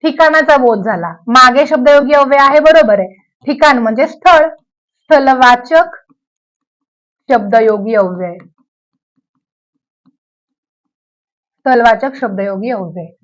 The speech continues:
ढगा मागे. हम्म? पर्याय तिसराच योग्य. तर, अ, हे होते आपले पंचवीस प्रश्न. तुम्हाला इथं समजलं असेलच की आपल्या भंडारा जिल्ह्यामध्ये पंचवीस पैकी पंचवीस चा पेपर पॅटर्न मराठी व्याकरणाचा तरी फॉलो केलेलाच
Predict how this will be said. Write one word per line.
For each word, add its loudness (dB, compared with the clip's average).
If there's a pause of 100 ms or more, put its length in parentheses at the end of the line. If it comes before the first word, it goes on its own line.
ढगा -2
मागे. -8
हम्म? -10 (460)
पर्याय -2 (340)
तिसराच -2
योग्य. -10 (840)
तर, 4
अ, 4 (880)
हे 2
होते 2
आपले 0
पंचवीस -4
प्रश्न. -6
तुम्हाला -6
इथं -6
समजलं -4
असेलच -4
की -10
आपल्या -4
भंडारा -2
जिल्ह्यामध्ये -4
पंचवीस -6
पैकी -4
पंचवीस -8
चा -8
पेपर -4
पॅटर्न -4
मराठी -6
व्याकरणाचा -6
तरी -8 (440)
फॉलो 4
केलेलाच -4